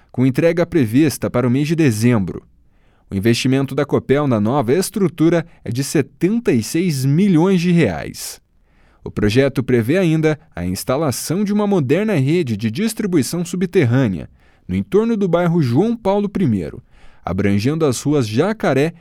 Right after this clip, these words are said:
e Rio dos Patos, eliminando a necessidade de postes e cabeamentos aéreos nestas vias da cidade.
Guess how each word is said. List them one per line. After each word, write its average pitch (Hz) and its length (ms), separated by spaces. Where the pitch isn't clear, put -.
e 117 140
Rio 117 280
dos 185 220
Patos, - 640
eliminando 90 560
a 104 40
necessidade 147 640
de 123 100
postes 151 640
e 123 40
cabeamentos 185 880
aéreos 151 440
nestas 135 560
vias 147 280
da 160 140
cidade. 98 640